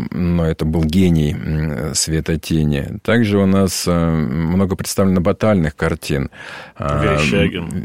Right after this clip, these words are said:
Speaker 1: Верещагин.
Speaker 2: Само собой, наверное.
Speaker 1: Конечно. Василий Верещагин. У нас, например, есть, э, картина, э, это «Москва», э, «Вид с Софийской набережной».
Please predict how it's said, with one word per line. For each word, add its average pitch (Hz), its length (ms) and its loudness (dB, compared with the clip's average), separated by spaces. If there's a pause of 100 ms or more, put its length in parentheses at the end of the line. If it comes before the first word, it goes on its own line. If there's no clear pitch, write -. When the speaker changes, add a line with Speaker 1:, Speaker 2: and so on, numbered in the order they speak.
Speaker 1:
Верещагин. 110 640 4
Speaker 2:
Само - 0 -
собой, 95 400 4
наверное. 82 480 -6
Speaker 1:
Конечно. 76 560 0
Василий 85 340 0
Верещагин. 101 480 2
У 87 60 2
нас, 92 280 0
например, 85 440 0
есть, 85 380 0
э, 76 180 0
картина, 87 640 0 (480)
э, 76 220 -2
это - 180 -4
«Москва», 76 680 -2
э, 73 200 -6
«Вид 85 220 -2
с - 60 -4
Софийской 82 420 -4
набережной». 67 680 -2